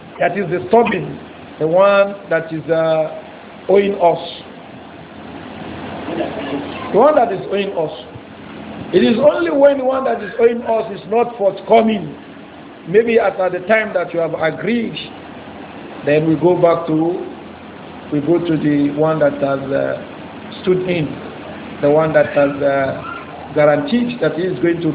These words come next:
pay on his behalf. And what is expected of that person is to fulfill his, uh, uh, commitment.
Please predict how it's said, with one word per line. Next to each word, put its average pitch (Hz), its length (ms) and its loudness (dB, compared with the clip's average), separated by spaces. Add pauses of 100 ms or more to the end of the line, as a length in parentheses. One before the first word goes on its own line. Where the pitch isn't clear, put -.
pay 196 280 4 (360)
on 135 100 -8
his 131 100 -12 (760)
behalf. 143 300 2 (540)
And 165 140 2
what 226 180 6
is 196 100 0
expected 233 380 4
of 226 140 2
that 240 180 0
person 240 340 -2 (800)
is 165 300 4
to 165 420 2 (320)
fulfill 170 400 4
his, 156 260 0
uh, 147 540 2 (1040)
uh, 143 580 2
commitment. 147 520 -2